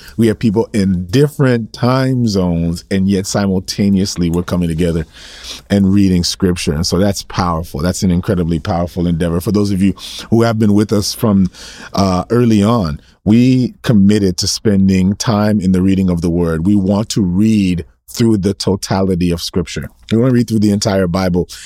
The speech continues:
And what we're committing to do is we're committing to read the Bible one, uh, one day at a time, just twenty or thirty minutes at a time, half a Netflix episode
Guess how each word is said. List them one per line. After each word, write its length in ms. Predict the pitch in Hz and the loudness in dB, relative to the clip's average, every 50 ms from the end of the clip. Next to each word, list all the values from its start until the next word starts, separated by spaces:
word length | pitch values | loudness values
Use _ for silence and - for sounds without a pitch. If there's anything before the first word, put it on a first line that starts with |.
| - - - | -18 -14 -4
And 220 | - 95 104 104 107 | 0 0 2 2 2
what 160 | 110 101 90 | 2 0 2
we're 120 | 107 113 | 0 -2
committing 440 | 104 - 120 110 110 117 113 117 120 | 0 0 0 2 2 2 2 2 0
to 80 | - 104 | 0 2
do 200 | 92 104 101 98 | 2 2 2 2
is 80 | 87 | 2
we're 80 | 101 98 | 0 -2
committing 440 | - - 101 90 101 104 101 107 104 | -2 0 0 2 2 2 2 2 0
to 120 | - 101 | 0 0
read 280 | 90 92 98 101 98 87 | 0 2 2 0 0 0
the 80 | 98 | -2
Bible 500 | 85 78 92 92 92 87 85 92 90 - - - - - - - | -2 0 0 0 0 0 0 0 -2 -2 -6 -14 -20 -18 -6 -2
one, 760 | 87 92 95 98 101 104 107 110 110 110 110 110 113 110 104 _ _ - - - _ _ - | 0 2 4 4 2 2 2 0 0 0 0 0 0 -2 -6 _ _ -20 -20 -20 _ _ -4
uh, 320 | 113 101 92 82 82 80 | -2 -2 -2 -2 -2 -4
one 320 | - - 92 107 120 117 110 | -2 -2 0 0 2 2 2
day 160 | 110 110 117 | 2 2 2
at 100 | 117 107 | 0 -2
a 60 | 110 | -2
time, 320 | - 113 123 - 107 - - _ _ _ _ - - - | -2 -2 -2 -2 -4 -8 -12 _ _ _ _ -20 -8 -2
just 200 | - 107 - - | 0 0 0 0
twenty 280 | - - 120 117 120 117 | -2 0 2 2 2 0
or 40 | |
thirty 240 | 110 120 110 110 113 | 0 0 2 2 2
minutes 260 | 107 110 110 117 110 | 2 2 2 0 0
at 80 | 120 110 | 0 0
a 60 | 110 | 0
time, 280 | 104 - 143 120 104 - - - - - | 0 0 0 0 0 -2 -6 -16 -20 -12
half 300 | - - 117 123 131 - - - - - | -4 -2 0 0 -2 -4 -8 -14 -6 -2
a 60 | 120 | 0
Netflix 680 | 104 101 101 107 117 - - - 117 120 120 - - - - - | 2 2 2 2 0 -2 -4 -4 -2 -2 -2 -2 -6 -14 -8 -4
episode 520 | 127 127 - - 123 - - 107 107 98 | -4 -4 -2 -2 -4 -2 0 0 0 -2